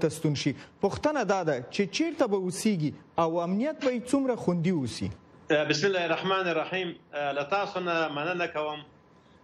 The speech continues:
Speaker 2: اه، افغانستان د، م، جناب حکمتیار صاحب خپل کور ده او چې چیرته وغواړي هلته اوسېدی شي. او هغه ټول ژوند مجاهدانه ژوند تیر کړی ده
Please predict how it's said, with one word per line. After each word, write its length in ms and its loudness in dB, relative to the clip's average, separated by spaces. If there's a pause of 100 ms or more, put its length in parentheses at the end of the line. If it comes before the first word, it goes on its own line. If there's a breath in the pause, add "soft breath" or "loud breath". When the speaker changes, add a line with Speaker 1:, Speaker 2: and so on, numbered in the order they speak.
(120)
Speaker 2:
اه، 1040 0
افغانستان 640 2
د، 80 -4 (380)
م، 180 -6 (540)
جناب 360 2
حکمتیار 640 0
صاحب 400 -4 (200)
خپل 260 -2
کور 320 0
ده 360 0 (680)
او 280 0
چې 100 -4
چیرته 360 0
وغواړي 380 2
هلته 280 0
اوسېدی 540 0
شي. 340 -4 (760)
او 280 0
هغه 220 2
ټول 680 2
ژوند 440 2
مجاهدانه 840 0
ژوند 260 0 (120)
تیر 160 2
کړی 340 0
ده 240 -2